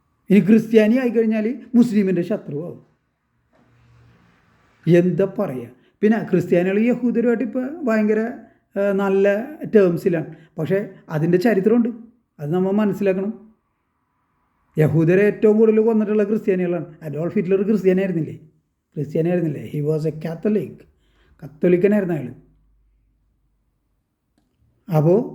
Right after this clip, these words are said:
ഏ, യഹൂദരെ കൊന്ന്, കൊന്ന്, കൊന്ന്, കൊന്ന് തീർത്ത്. അതായത് ഇപ്പോൾ ജപ്പാനെ ഇവർ വളർത്തിക്കൊണ്ട് വന്നില്ലേ ക്രിസ്ത്യാനികൾ? അമേരിക്ക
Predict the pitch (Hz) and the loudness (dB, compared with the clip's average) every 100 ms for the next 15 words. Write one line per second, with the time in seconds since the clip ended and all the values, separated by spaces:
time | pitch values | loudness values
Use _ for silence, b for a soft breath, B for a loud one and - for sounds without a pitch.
0 | - 180 156 151 139 139 - 240 _ _ | -12 -6 -2 -2 -4 -10 -12 -16 _ _
1 | _ _ - 165 147 160 160 180 185 226 | _ _ -8 -2 0 2 2 2 2 2
2 | 202 208 208 208 220 214 214 220 214 233 | 2 2 2 2 0 2 2 2 2 0
3 | 302 - _ _ - 208 220 247 - 262 | -4 -10 _ _ -4 0 2 2 0 -2
4 | - - - _ _ _ _ _ _ _ | -2 -10 -20 _ _ _ _ _ _ _
5 | _ _ _ - 165 185 196 185 214 220 | _ _ _ -2 2 4 2 2 2 2
6 | 196 196 196 196 202 226 220 226 190 208 | 2 0 0 -2 0 2 2 2 0 0
7 | 190 202 208 196 160 156 151 156 143 139 | 0 2 2 0 -2 -4 -6 -6 -8 -8
8 | 151 151 147 | -4 -4 -4